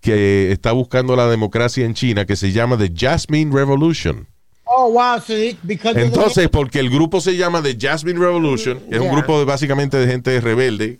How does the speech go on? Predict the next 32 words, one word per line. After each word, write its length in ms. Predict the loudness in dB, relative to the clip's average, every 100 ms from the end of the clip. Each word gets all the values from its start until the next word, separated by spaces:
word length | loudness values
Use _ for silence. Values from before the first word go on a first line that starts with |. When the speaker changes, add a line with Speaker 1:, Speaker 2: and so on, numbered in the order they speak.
| _
Speaker 1:
eh, 220 | -12 -8
nada, 220 | -4 -4 -2
que 80 |
hablan 240 | -2 0 2
en 80 | 2
el 40 | 0
internet, 360 | 2 0 2
no 80 | 0
es 40 |
que 100 | -2
han 40 | -2
hecho 220 | -2 -2
nada, 180 | -2 -2
pero 260 | -6 -12 _ -12
Speaker 3:
Sí. 360 | -6 -6 -8 -16 _ _
Speaker 1:
so, 180 | -4 0
el 80 | 2
gobierno 280 | 2 2
de 80 | -2
China 180 | 0 -2
ha 40 | 0
prohibido 400 | 0 0 0 0
todo 240 | 0 0
lo 80 | 0
que 100 | -2
se 120 | -2
llame 260 | 0 0 0
Jasmine. 360 | 0 0 -2 -2
Speaker 3:
Pero 120 | -2
eso 120 | -2
no 180 | -2 -2
tiene 240 | -2 -2